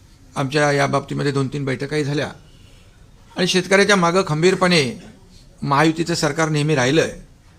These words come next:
आणि यावेळचं संकट मोठं पाहिल्यानंतर किती काही ओढाताण असले तरी काही लोक, अ, विरोधी पक्ष असतील की शेतकऱ्यांना एवढं पॅकेज द्या, तेवढं पॅकेज द्या.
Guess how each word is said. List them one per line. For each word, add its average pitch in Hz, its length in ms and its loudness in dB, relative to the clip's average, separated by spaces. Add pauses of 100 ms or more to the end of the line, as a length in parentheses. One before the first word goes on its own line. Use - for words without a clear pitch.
(540)
आणि 160 160 0
यावेळचं 175 360 6
संकट 165 320 -2
मोठं 160 260 0
पाहिल्यानंतर 151 720 2 (840)
किती 170 220 -2
काही 185 240 4
ओढाताण 175 380 2
असले 160 280 -2
तरी 165 140 0
काही 160 240 0
लोक, 165 180 -2 (920)
अ, 147 300 0
विरोधी 147 300 0
पक्ष 151 260 -6
असतील 151 440 -4 (800)
की 170 100 -2
शेतकऱ्यांना 160 840 0 (320)
एवढं 156 220 2
पॅकेज 151 360 -2
द्या, 151 160 2
तेवढं 151 260 -2
पॅकेज 143 360 -4
द्या. 139 220 0